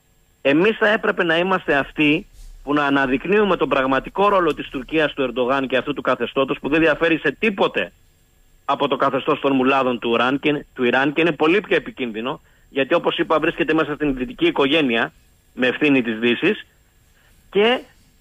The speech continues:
θα παίξουμε λοιπόν εμείς αυτό το ρόλο. Εμένα αν με ρωτήσετε, με όλα αυτά που συμβαίνουν σε καθημερινή βάση, δεν μπορώ να αντιληφθώ, εντάξει, οκ, να κάνουμε το διάλογο που κάνουμε αυτές τις συναντήσεις τις περιοδικές για θέματα χαμηλής πολιτικής και όλα αυτά,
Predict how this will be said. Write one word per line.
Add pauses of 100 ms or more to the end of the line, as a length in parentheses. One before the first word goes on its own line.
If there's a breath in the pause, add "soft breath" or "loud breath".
(440)
θα
παίξουμε
λοιπόν
εμείς
αυτό
το
ρόλο. (220)
Εμένα
αν
με
ρωτήσετε,
με
όλα
αυτά
που
συμβαίνουν (440)
σε
καθημερινή
βάση, (360 soft breath)
δεν
μπορώ
να
αντιληφθώ, (1040)
εντάξει,
οκ, (220)
να
κάνουμε
το
διάλογο
που
κάνουμε
αυτές
τις
συναντήσεις
τις
περιοδικές
για
θέματα
χαμηλής
πολιτικής
και
όλα
αυτά,